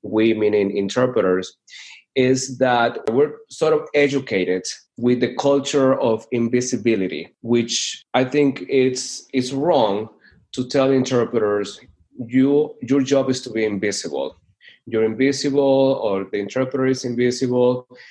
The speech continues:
"You're not there to show any emotions. You're not there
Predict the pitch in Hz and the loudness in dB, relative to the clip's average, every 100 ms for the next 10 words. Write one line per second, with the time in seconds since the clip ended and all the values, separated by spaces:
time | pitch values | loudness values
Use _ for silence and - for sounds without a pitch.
0 | - _ _ - 117 123 135 131 135 135 | -20 _ _ -18 -2 2 4 4 2 0
1 | 123 123 123 123 113 - 113 110 117 127 | 2 2 2 -2 -8 -2 0 2 2 2
2 | 135 127 123 123 131 123 123 120 - - | 4 4 2 0 0 2 2 0 -6 -8
3 | 113 113 110 107 110 - 113 117 113 | -4 -2 -2 -2 -4 -2 0 2 0